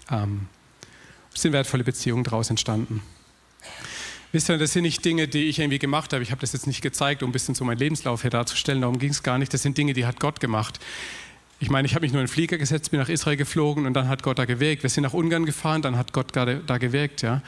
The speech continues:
Ähm, spielst Gitarre bei einer Taufe und Menschen denken da ihr Leben lang zurück an diesen Tag, ähm, wie einfach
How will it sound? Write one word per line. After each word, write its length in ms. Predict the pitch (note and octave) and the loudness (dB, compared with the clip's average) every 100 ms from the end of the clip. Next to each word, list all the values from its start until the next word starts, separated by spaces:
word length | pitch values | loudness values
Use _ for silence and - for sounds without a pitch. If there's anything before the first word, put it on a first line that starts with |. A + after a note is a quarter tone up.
| - - - - | -10 -16 -16 -4
Ähm, 460 | C3 A#2+ A#2+ A#2+ A2 - - - - - - | 0 2 2 0 -2 -10 -20 -20 -20 -20 -4
spielst 320 | - D#3 D3 | 0 0 0
Gitarre 320 | D3+ D3 D#3 | 0 2 2
bei 80 | D#3 | 2
einer 140 | D3 B2+ | 2 2
Taufe 500 | - D3 E3+ F#3 F3+ | 2 2 2 0 2
und 180 | D3 | 2
Menschen 420 | C3+ C#3 D#3+ - C3 | 4 2 2 0 0
denken 280 | C3+ D#3+ | 0 2
da 120 | C3 B2+ | 2 2
ihr 120 | B2 | 2
Leben 220 | C3 C3 | 2 2
lang 200 | B2 B2 | 0 0
zurück 260 | - B2+ C3 | 0 -2 0
an 100 | A#2+ | 0
diesen 200 | A#2+ A#2+ | 0 0
Tag, 380 | G#2+ A#2 B2 - - - | 2 0 0 -8 -18 -2
ähm, 400 | A#2 A2+ A2 G#2 - - - - - - | 0 2 0 -2 -6 -20 -20 -20 -20 -4
wie 160 | B2 B2+ | -2 2
einfach 640 | A#2 A#2 A#2+ A#2 - - | 0 2 0 0 -2 -8